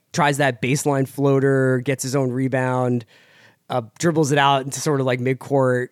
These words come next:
collapses. Then Embiid kicks it out to Harden on the final possession for a game winner instead of a game tying shot. Just out of curiosity, like, it's the regular season. Are you,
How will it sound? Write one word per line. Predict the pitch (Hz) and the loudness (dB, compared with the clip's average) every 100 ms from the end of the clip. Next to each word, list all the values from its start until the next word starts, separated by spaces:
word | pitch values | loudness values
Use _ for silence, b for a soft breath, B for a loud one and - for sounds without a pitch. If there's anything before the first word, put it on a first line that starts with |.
| _ - | _ -12
collapses. | - 147 135 135 147 139 127 120 | -2 2 2 0 0 0 0 0
Then | 151 135 | 2 2
Embiid | 123 139 147 143 139 | 0 -2 0 0 -2
kicks | - 175 - | -4 -4 -2
it | |
out | 139 131 | -2 -2
to | 123 | -4
Harden | 135 147 139 | 0 0 2
on | 131 | 0
the | 117 | -2
final | 123 131 139 135 | -2 -2 0 -2
possession | 147 131 135 143 143 131 127 - | -2 -2 -2 0 0 0 -2 -6
for | - 127 | -4 -4
a | |
game | 120 135 135 123 | -2 -2 0 0
winner | 131 147 139 | 0 2 2
instead | 131 143 | 0 0
of | 127 | -2
a | 120 | -2
game | 120 120 120 | 0 -2 -2
tying | 135 123 120 127 B B B | -2 0 0 -2 B B B
shot. | 170 151 - B | 0 0 -2 B
Just | 190 190 | -2 2
out | 233 | 4
of | 214 | 4
curiosity, | 220 185 151 156 156 131 123 | 4 4 4 2 0 -4 -4
like, | 120 117 - b b b b - - | -4 -6 -12 b b b b -12 -4
it's | 160 | -2
the | 135 | 2
regular | 165 160 165 | 2 4 4
season. | 135 151 151 | 2 0 2
Are | 151 | 2
you, | 135 151 | 2 0